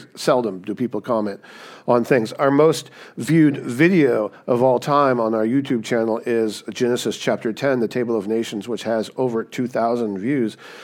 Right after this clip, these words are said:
For a forty-five minute video, that's ridiculous. I don't understand why so many people are, have looked at it. And that thing has a ton of questions because people want to debate different things about genealogy and,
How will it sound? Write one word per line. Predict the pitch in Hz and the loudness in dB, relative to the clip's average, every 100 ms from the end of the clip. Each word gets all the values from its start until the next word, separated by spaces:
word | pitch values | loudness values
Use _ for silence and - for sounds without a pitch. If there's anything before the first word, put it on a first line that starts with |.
| - | -6
For | - 120 | 0 0
a | |
forty-five | - 143 131 143 113 | 2 2 2 2 2
minute | 120 107 | 0 0
video, | 117 135 117 | -2 2 2
that's | 104 - | 0 -4
ridiculous. | 101 143 110 107 | -4 -2 -2 -2
I | 110 | -2
don't | 113 | -2
understand | 110 110 - 117 104 | -2 -2 -4 -4 -2
why | 101 101 - | -2 -4 -8
so | - 123 | -6 -4
many | 107 | -4
people | - 104 104 | -6 -6 -4
are, | 101 98 - | -4 -6 -6
have | 120 | -8
looked | 104 156 - | -2 -2 -2
at | 104 | -2
it. | 107 - - - - | -4 -8 -18 -20 -4
And | 131 | 2
that | 147 170 | 4 4
thing | 175 151 | 2 2
has | 123 139 123 | 4 4 2
a | 160 | -2
ton | - 214 | 0 0
of | 214 | 0
questions | - 107 - 139 | 0 -2 -2 -6
because | - 117 107 | -4 -2 -2
people | 160 139 120 | 0 2 2
want | 117 | 2
to | 117 | 0
debate | 107 101 113 113 - - - - | -2 0 0 0 -4 -18 -20 -4
different | 117 139 101 | -2 -2 -2
things | 127 107 101 | -2 0 -2
about | 101 104 110 | -2 -2 -2
genealogy | 104 104 104 104 101 95 101 98 | -4 -2 0 0 -2 -2 -2 -2
and, | 101 98 | -2 -4